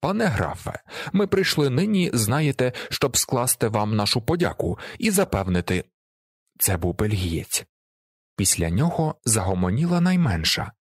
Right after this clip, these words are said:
тим штучним та неприродним голосом, що ним діти проказують пишні віншування. Я, вдаючи невинного, відвів пані Ельміру на бік та, перекинувшись із нею кількома словами, спитався:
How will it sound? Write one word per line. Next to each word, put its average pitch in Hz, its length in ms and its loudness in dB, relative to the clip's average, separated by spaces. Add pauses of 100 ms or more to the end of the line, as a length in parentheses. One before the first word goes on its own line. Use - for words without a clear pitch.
(200)
тим 92 200 -2
штучним 165 580 -2
та 110 160 -2
неприродним 113 680 0
голосом, 90 600 -2 (240)
що - 260 0
ним 87 240 2
діти 175 280 -2
проказують 120 800 0 (220)
пишні 90 380 0
віншування. 85 840 -2 (840)
Я, 180 360 0
вдаючи 101 500 0
невинного, 147 680 0 (260)
відвів 104 500 -2
пані 98 360 -2
Ельміру 95 460 0
на 87 140 2
бік 113 320 -6 (340)
та, 95 100 -2
перекинувшись 180 760 -2
із 107 180 2
нею 151 300 0
кількома 107 440 -2
словами, 120 500 0
спитався: - 680 -2